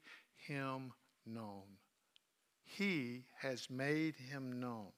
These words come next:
which simply means he has been explained to us, or he has been, here it is, exegeted for us. How many of you have heard the word exegeted?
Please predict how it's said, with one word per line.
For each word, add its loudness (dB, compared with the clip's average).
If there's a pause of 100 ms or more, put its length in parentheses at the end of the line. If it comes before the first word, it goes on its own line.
(840)
which 0
simply 4
means 2
he 2
has 4 (260)
been 2
explained 0 (160)
to -2
us, -4 (400)
or 4
he 8
has 6
been, 2
here 4
it 4
is, 4 (120)
exegeted 6 (200)
for 2
us. 0 (360)
How 12
many 12
of 8
you 4
have 4
heard 12
the 8
word 12
exegeted? 8